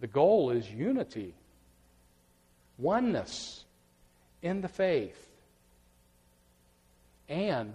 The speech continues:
He wants us to be mature in Jesus. He wants us to grow up. He wants us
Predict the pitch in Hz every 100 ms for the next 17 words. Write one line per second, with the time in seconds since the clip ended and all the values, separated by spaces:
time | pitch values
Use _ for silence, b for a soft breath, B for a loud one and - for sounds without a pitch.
0 | - 143 131 139 170 - 131 - 139 123
1 | 123 110 - 214 226 127 90 - - _
2 | _ b b b 135 123 - 165 185 120
3 | 110 - 160 143 185 226 170 - - 127
4 | 156 143 156 202 123 - 160 147 185 226
5 | - 165 -